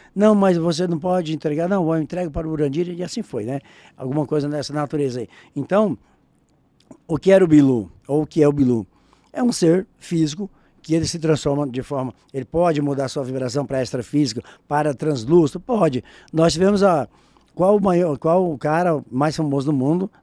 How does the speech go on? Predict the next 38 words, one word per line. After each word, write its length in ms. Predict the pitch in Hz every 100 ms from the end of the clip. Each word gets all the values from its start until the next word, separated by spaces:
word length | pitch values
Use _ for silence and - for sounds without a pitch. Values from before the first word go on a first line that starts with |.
| 123
no 160 | 120
mundo 160 | 120 123
espiritual, 560 | 104 143 127 143 180 - - _
que 160 | -
também 340 | 156 185 160 180
mudava 460 | 185 156 139 156
a 40 | 165
sua 200 | 175 147
face? 320 | 143 123 - 165
Jesus 320 | 214 233 240
Cristo. 380 | 214 196 - - _ _ _
Ah, 120 | 151 147
quer 140 | 180
dizer 140 | 156
então 240 | 156 143 175
que 60 |
o 20 | 156
Bilu 200 | 156 143
é 20 |
Jesus 260 | 131 127
Cristo? 280 | - 180 175
Não. 200 | 202 151 - - - -
Quer 120 | 160
dizer 140 | 151
que 100 | 165
todas 300 | 147 214 220
as 100 | 196
pessoas 360 | - 160 160 135
evoluídas 680 | 131 135 120 147 175 131 - _ _ _ -
têm 140 | 190
a 80 | 214
condição 480 | 180 151 - 156 190
de, 220 | 170 165
de 280 | 151 160 143 - -
promover 360 | 180 170 147
uma 140 | 170 165
certa 260 | 180 165
transfiguração, 880 | 160 185 202 226 208 214 - 175 170